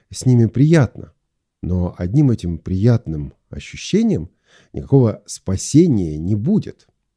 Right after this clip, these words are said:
И, соответственно, это опасность. Мы с вами будем ещё говорить о либерализме и будем говорить о том, как этому противостоять. Кстати,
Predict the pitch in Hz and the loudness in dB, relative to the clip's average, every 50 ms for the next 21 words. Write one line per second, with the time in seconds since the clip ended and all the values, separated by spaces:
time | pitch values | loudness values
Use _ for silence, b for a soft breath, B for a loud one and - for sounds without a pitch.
0 | _ _ - - 208 180 - - 90 82 82 - 135 143 139 - 151 143 135 - | _ _ -10 -6 -6 -6 -4 -6 -8 -6 -4 -2 -2 -2 -2 0 0 0 0 -2
1 | - 95 92 - 120 - - 127 135 - - 165 160 147 - - - - - - | -4 -6 -4 -4 -6 -6 -4 -4 -4 -2 0 0 2 0 0 -2 -6 -14 -16 -18
2 | - - - _ _ b b b b b b b 120 127 120 - 135 120 113 110 | -20 -20 -20 _ _ b b b b b b b 0 0 2 2 2 2 2 4
3 | 113 156 151 117 101 98 87 - - 82 73 78 85 90 101 104 92 - 82 71 | 4 2 2 2 0 -2 -4 -6 -8 -10 -8 -6 -4 -2 -2 -2 -2 -4 -6 -8
4 | 71 71 73 - 85 90 98 107 147 156 123 123 110 92 b b b b b b | -6 -8 -8 -6 -6 -4 -2 0 0 0 0 0 0 -2 b b b b b b
5 | b b 82 76 73 113 107 123 107 87 85 82 92 113 110 - 90 - 117 117 | b b -12 -8 -6 -4 -2 0 -2 -2 -2 -2 0 -2 -2 -2 -4 -4 -2 -2
6 | 113 110 117 113 113 - - - _ _ _ - 139 117 - - 104 98 101 98 | -2 -2 -4 -4 -6 -6 -12 -20 _ _ _ -4 -4 -2 -2 -2 -2 -2 -2 -4
7 | - - - 110 - - 107 110 107 - - 120 120 110 87 - - _ _ _ | -4 -4 -4 -4 -2 -4 -4 -4 -6 -6 -4 -4 -2 -2 -2 -6 -8 _ _ _
8 | _ _ _ _ _ _ _ _ _ b b b b b b b b b - - | _ _ _ _ _ _ _ _ _ b b b b b b b b b -16 -6
9 | - - 180 170 - - 143 123 113 | 0 0 0 2 2 2 4 4 4